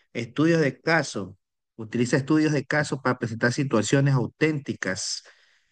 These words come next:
que los estudiantes puedan analizar, discutir y resolver. Ayudan a contextualizar los conceptos y desarrollar habilidades de análisis y toma de decisiones.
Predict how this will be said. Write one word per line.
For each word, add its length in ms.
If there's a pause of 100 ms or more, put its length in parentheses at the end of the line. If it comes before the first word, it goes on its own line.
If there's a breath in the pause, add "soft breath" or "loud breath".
que 120
los 100
estudiantes 400
puedan 280
analizar, 420
discutir 460
y 60
resolver. 680 (520 soft breath)
Ayudan 440
a 140
contextualizar 800
los 120
conceptos 540
y 60
desarrollar 380
habilidades 420
de 60
análisis 560
y 140
toma 260
de 60
decisiones. 800